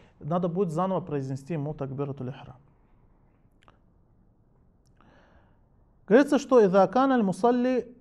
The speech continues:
джахилян би кейфияти талаффуз ас-сахих ли такбиратуль ихрам, фаяджиб алейхи тааллуму залик, фаин лам якдир аля тааллум, фахуа ма'зур".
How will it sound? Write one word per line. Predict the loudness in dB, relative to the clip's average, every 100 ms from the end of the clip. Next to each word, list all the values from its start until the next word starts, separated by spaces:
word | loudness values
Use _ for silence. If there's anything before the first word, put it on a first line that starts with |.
| _ -4
джахилян | 6 8 6 4 -2 -4
би | -8
кейфияти | -6 -6 -6 -8 -8 -8 -8
талаффуз | -10 -6 -4 -4 -6 -10 -10 -12 -20 _ _ _ _ _ _
ас-сахих | -14 -12 -10 -8 -6 -6
ли | -8
такбиратуль | -10 -8 -6 -6 -6 -10
ихрам, | -10 -10 -10 -10 -16 -4
фаяджиб | -2 0 -2 -4
алейхи | -4 -4
тааллуму | -4 -4 -2 -4 -6 -6
залик, | -4 -4 -6 -16 -20 _ _ -2
фаин | -2 0
лам | -2 -2
якдир | -4 -4 -4 -2
аля | -2 -4
тааллум, | -4 -4 -2 -2 -4 -8 -20 _ _
фахуа | -10 -8
ма'зур". | -8 -10 -14 -16